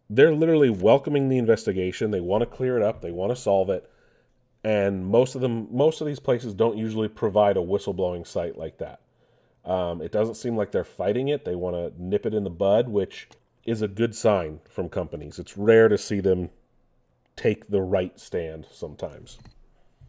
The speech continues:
but it's good to see. Amazon has finally given us our first look at the Fallout show they're, they're creating, making, that will premiere on Amazon Prime Video. And it shows two silhouetted figures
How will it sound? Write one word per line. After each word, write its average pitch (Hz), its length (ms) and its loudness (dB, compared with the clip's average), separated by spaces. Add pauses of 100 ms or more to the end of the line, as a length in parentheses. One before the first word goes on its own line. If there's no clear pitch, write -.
(220)
but 113 100 -2
it's 107 120 -12
good 104 160 -2
to 95 60 -6
see. - 200 -12 (840)
Amazon 143 540 4
has 127 140 0
finally 120 280 4
given 117 240 2
us 113 140 -2
our 104 100 4
first - 480 0
look 117 420 2 (180)
at 107 320 -2
the 101 180 -2
Fallout 165 560 4
show 107 240 2
they're, 98 300 4
they're 92 400 -2
creating, 95 600 -6
making, 98 440 -4 (400)
that 95 100 -4
will 92 100 -4
premiere 101 380 0
on 95 160 2
Amazon 92 320 -2
Prime 90 240 -6
Video. 87 380 -6 (1120)
And 120 320 2
it 117 180 -2
shows 113 380 4
two 180 260 -2
silhouetted 143 640 4
figures 104 500 -2